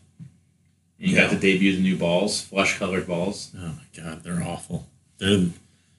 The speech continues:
Speaker 2: just imagine, like, um, two things immediately pop into my head. One is you take a sleeve of golf balls and you throw 'em into a dirty lake with raw sewage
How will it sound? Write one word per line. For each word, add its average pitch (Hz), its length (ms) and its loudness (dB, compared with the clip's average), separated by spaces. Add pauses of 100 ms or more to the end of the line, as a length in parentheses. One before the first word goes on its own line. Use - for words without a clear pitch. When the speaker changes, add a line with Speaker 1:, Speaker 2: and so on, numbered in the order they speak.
(120)
Speaker 2:
just 117 260 6
imagine, 107 600 12
like, 90 440 4 (960)
um, 107 240 0 (180)
two 135 180 10
things 95 320 8
immediately 95 460 6
pop 87 260 4
into 85 140 10
my 85 120 8
head. 82 220 -2
One 107 480 8
is 90 220 0
you 85 60 2
take 107 440 4 (220)
a 85 60 -6
sleeve 98 360 4
of 90 80 4
golf 90 320 4
balls 82 300 0
and 85 100 6
you 85 80 6
throw 98 260 2
'em 92 140 8
into 87 200 8
a 76 60 4
dirty 90 540 2
lake 85 540 4
with 85 220 -4
raw 85 240 6
sewage 87 640 4